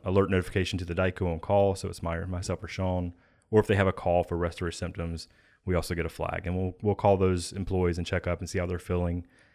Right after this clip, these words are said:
and make some decisions as far as whether they can stay at work or not. Uh, if they do have any kind of respiratory symptoms or cough, uh, and we decide they are gonna stay at work, we put a surgical mask on them, um, just to make sure we're reducing any kind of exposure risk from them coughing around the station.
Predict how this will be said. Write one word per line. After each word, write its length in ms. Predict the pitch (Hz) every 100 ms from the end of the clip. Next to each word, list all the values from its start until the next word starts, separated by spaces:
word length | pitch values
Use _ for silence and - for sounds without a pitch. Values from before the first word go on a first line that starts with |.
| _
and 160 | 104 98
make 140 | 95
some 140 | -
decisions 400 | 87 - 87 87 82
as 100 | -
far 220 | 87 85
as 180 | 82 -
whether 220 | 87 85
they 80 | 85
can 140 | 87
stay 180 | - 85
at 100 | 82
work 240 | 85 -
or 120 | 85
not. 320 | 80 80 76 - _ _ _ -
Uh, 180 | 87 85
if 100 | 101
they 100 | 104
do 160 | 127
have 140 | 131 127
any 100 | 113
kind 180 | 120 98
of 60 |
respiratory 340 | 95 101 101 90
symptoms 240 | 101 87
or 60 | 87
cough, 480 | - 90 87 - _ _ _ -
uh, 60 |
and 140 | 87 87
we 80 | 92
decide 260 | 87 95
they 100 | 90
are 120 | 90
gonna 120 | 90 90
stay 200 | - 90
at 100 | 87
work, 180 | 90
we 80 | -
put 140 | 90 90
a 60 |
surgical 360 | - 92 87 92
mask 300 | 90 87 -
on 120 | 95
them, 280 | 95 92 92 _ _ _ _
um, 340 | 90 80 80 80
just 220 | 92 -
to 40 |
make 180 | 90 87
sure 140 | - 87
we're 60 |
reducing 420 | 85 82 90 -
any 120 | 87 85
kind 180 | 82
of 60 | 82
exposure 400 | - 92 85 85
risk 260 | 82 82 -
from 160 | 90
them 140 | 90 87
coughing 360 | - 104 98
around 220 | 90 85
the 60 | 85
station. 480 | - - - -